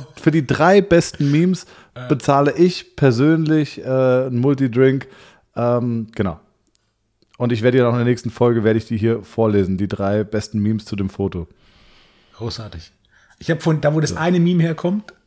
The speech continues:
Speaker 2: hab ich noch mehrere bekommen. Das heißt, die, die nächsten Tage poste ich jeden Tag ein Meme. Da sind ein paar lustige dabei.
Speaker 1: Ja?
Speaker 2: Ah.
Speaker 1: <laughs> Okay. Ich hab mir so auch diverse Memes eingefallen und deswegen hab ich gedacht, okay,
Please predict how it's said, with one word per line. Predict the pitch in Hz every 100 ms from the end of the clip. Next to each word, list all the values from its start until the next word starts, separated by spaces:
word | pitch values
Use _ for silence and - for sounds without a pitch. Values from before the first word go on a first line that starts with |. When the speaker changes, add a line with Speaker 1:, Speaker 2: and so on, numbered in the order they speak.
| _ -
Speaker 2:
hab | 131
ich | 123
noch | 127
mehrere | 123 143 143
bekommen. | 120 120 131 160 170 - - - -
Das | 110
heißt, | 127 127
die, | 123
die | 113
nächsten | 143 147 -
Tage | 131 131 147 160 160 156 _ -
poste | - 127
ich | 127
jeden | 135 131
Tag | 127 120 113
ein | 110 107
Meme. | 113 98 - - _ _ - _ _ _ _ -
Da |
sind | 131 127
ein |
paar | 131
lustige | 127 127 117 107
dabei. | 98 98 82 - _ _ _ _ _ -
Speaker 1:
Ja? | 123 170 - - -
Speaker 2:
Ah. | 120
Speaker 1:
<laughs> | 107
Okay. | 147 - - - - - - - - - - - 98 95
Ich | 135
hab | 160
mir | 165 160
so |
auch | 139 151 156
diverse | 139 127 127 143 143
Memes | 127 139 123
eingefallen | 117 135 127 127 127
und | 127 113
deswegen | 117 117 120 117
hab | 117
ich | 107
gedacht, | 107 107 -
okay, | 110 101